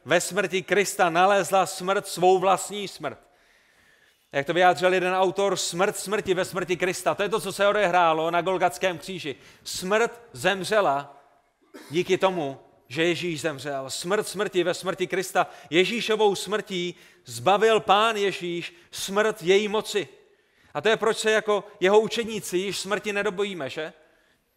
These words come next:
My se, my se nebojíme smrti, my víme, co nás čeká po smrti. My víme, že budeme vzkříšeni, my víme, že ve smrti přecházíme, nebo skrze smrt, skrze dveře smrti přecházíme do věčného života.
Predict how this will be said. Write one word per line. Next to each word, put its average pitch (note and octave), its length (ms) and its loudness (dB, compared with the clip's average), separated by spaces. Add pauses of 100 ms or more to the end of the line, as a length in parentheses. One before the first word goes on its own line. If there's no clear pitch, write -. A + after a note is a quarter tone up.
(240)
My E3 40 -8
se, A3 140 -2
my A3 100 -4
se A#3 140 0
nebojíme A#3+ 460 0
smrti, F#3+ 340 -6
my F#3+ 140 -4
víme, G#3 380 -4
co G#3 140 -4
nás G#3+ 220 0
čeká A#3 420 0
po D#3 120 -4
smrti. D#3 380 -6 (240)
My F3 100 -2
víme, A3+ 340 -4
že F#3+ 220 -2 (180)
budeme A3 380 2
vzkříšeni, A3 540 -6
my F#3+ 120 -4
víme, A3+ 300 -6
že F#3+ 200 -2 (320)
ve F#3 140 2
smrti G#3+ 420 -4
přecházíme, G#3 680 -2
nebo G3 180 -2
skrze G3+ 360 -2
smrt, G#3+ 340 -6
skrze G3+ 280 -2
dveře F#3+ 320 -6
smrti F#3+ 340 -8 (260)
přecházíme G3+ 760 -2
do F#3 100 0
věčného F#3+ 460 0
života. F#3 440 -6